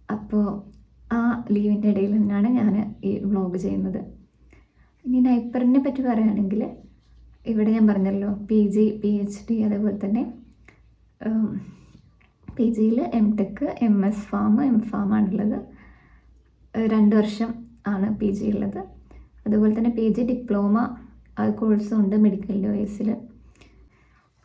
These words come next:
പിന്നെ നൈപ്പറിൻ്റെ ഫീസ് എന്ന് പറഞ്ഞാൽ, ഏഹ്, രണ്ടര ലക്ഷത്തോളം രണ്ട് വർഷത്തിനായിട്ട് വരുന്നുണ്ട് ഇവിടെ. അത് ഓരോ വർഷവും ചേഞ്ച് ആയിക്കൊണ്ടിരിക്കുന്നുണ്ട്. അത് നൈപ്പറിൻ്റെ ബ്രോഷർ നോക്കിയാലാണ് നമുക്ക് മനസ്സിലാവുക.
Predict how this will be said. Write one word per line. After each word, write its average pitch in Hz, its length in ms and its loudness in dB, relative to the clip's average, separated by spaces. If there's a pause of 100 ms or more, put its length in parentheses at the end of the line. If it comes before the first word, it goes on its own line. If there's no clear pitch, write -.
(180)
പിന്നെ 240 280 2
നൈപ്പറിൻ്റെ 233 880 0
ഫീസ് 220 320 0
എന്ന് 247 140 2
പറഞ്ഞാൽ, 220 460 0 (920)
ഏഹ്, 226 180 0 (140)
രണ്ടര 220 320 2
ലക്ഷത്തോളം 226 800 -4 (120)
രണ്ട് 214 220 4
വർഷത്തിനായിട്ട് 214 920 0
വരുന്നുണ്ട് 202 440 0
ഇവിടെ. - 300 -6 (440)
അത് - 120 -8
ഓരോ 247 180 0
വർഷവും 294 580 -2
ചേഞ്ച് 247 360 0
ആയിക്കൊണ്ടിരിക്കുന്നുണ്ട്. 214 800 0
അത് 208 200 -2 (800)
നൈപ്പറിൻ്റെ 233 540 -2
ബ്രോഷർ 240 560 0
നോക്കിയാലാണ് 202 520 0
നമുക്ക് 196 220 -6
മനസ്സിലാവുക. 202 720 -4